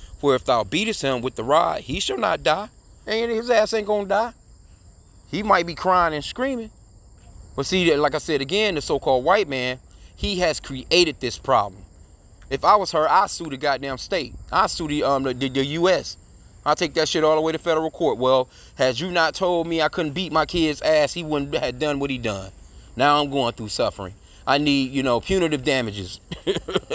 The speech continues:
You know what I'm saying? Because Esau, Edom, the so-called white man, created these monsters that you see out here right now. This is the results of the so-called white man.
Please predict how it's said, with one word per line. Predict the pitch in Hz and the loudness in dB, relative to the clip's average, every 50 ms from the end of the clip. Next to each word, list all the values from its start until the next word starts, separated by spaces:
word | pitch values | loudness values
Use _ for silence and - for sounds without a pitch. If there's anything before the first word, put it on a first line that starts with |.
| 175 - - 175 - - 175 - - - - - - | -2 0 0 -4 -2 -4 -8 -10 -10 -14 -14 -6 -2
You | 202 208 190 | 0 2 4
know | 190 190 | 4 4
what | 190 190 | 4 4
I'm | 202 202 | 2 0
saying? | - - 226 214 208 208 196 196 196 - - - - | 0 0 0 2 2 2 0 -2 -4 -8 -18 -14 -10
Because | 180 170 - 214 185 - - | -8 -2 0 0 0 0 -4
Esau, | - 196 214 - - 202 185 | -6 -6 -4 -2 2 2 2
Edom, | - - 202 196 180 | 2 2 -2 -4 -4
the | 180 160 | -4 -4
so-called | - - 170 165 - 170 156 151 | -2 -2 -2 -2 0 0 0 2
white | 151 165 160 147 | 2 0 0 0
man, | 147 143 143 - | -2 -4 -6 -6
created | - 143 139 - - 160 165 156 135 123 - | -8 -12 -8 -2 0 0 0 0 -2 -4 -6
these | 151 151 135 120 123 | -4 -4 -4 -4 -6
monsters | 135 160 175 170 151 139 127 - - 123 107 | -2 0 0 2 2 0 -2 -2 -4 -4 -2
that | 123 117 107 - | -2 -2 -2 -2
you | - | -4
see | 113 - - 120 117 | -6 -4 -2 0 0
out | 107 107 101 | 2 2 2
here | 104 110 101 | 0 0 0
right | 104 101 101 101 101 | 2 2 0 0 -2
now. | 101 101 98 98 - - - - - - - - - - - - - - - - - | -6 -6 -8 -10 -16 -20 -20 -20 -20 -20 -20 -20 -20 -20 -20 -20 -20 -20 -20 -20 -10
This | - 147 180 196 170 | -2 2 2 2 2
is | 151 | 2
the | 151 160 | -2 0
results | 147 147 139 117 175 170 156 143 147 | 0 0 0 2 2 0 0 0 -2
of | 143 135 | -4 -4
the | 123 | -2
so-called | - - 170 151 - - 156 135 131 123 | -2 -2 -2 -2 0 0 0 0 0 2
white | 135 139 135 127 - | 0 0 0 -2 -4
man. | 113 110 98 101 98 95 | -6 -10 -10 -10 -12 -16